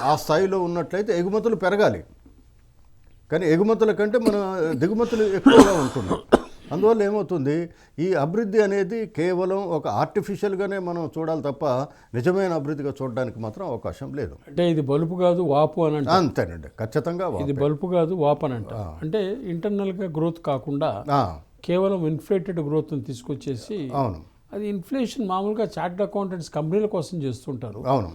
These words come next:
Speaker 2: ఇవాళ దేశం కోసం
Speaker 1: ఇది
Speaker 2: చేస్తున్నారు.
Speaker 1: దేశం కోసం చేస్తున్నారు.
Speaker 2: ఇది కొంచెం
Speaker 1: మ్మ్.
Speaker 2: అంటే దుర్మార్గమైన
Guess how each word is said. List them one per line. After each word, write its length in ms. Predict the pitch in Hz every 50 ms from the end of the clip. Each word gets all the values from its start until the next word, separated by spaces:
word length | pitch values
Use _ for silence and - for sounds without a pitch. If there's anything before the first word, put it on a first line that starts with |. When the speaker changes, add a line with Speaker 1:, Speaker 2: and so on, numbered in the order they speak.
| - - - _ -
Speaker 2:
ఇవాళ 200 | 196 208 196 175
దేశం 340 | 160 185 180 143 190 180
కోసం 260 | 160 170 143 107 143 147
Speaker 1:
ఇది 100 | 123 113
Speaker 2:
చేస్తున్నారు. 280 | 175 156 131 175 160
Speaker 1:
దేశం 160 | - 156 135
కోసం 320 | 104 107 95 - 113 120 - 170
చేస్తున్నారు. 440 | 131 110 - - 95 82 78 78 - 311
Speaker 2:
ఇది 340 | 196 196 208 254 247 214 180
కొంచెం 360 | - - 180 160 - 190 190 165 147 147 147 143 139 131 131
Speaker 1:
మ్మ్. 480 | 127 110 98 87 82 82 78 80 - -
Speaker 2:
అంటే 260 | - 143 175 185 - - - _ _ _ _ _ _ _ -
దుర్మార్గమైన 760 | 139 143 165 165 170 180 175 165 143 156 165 160 156 151 151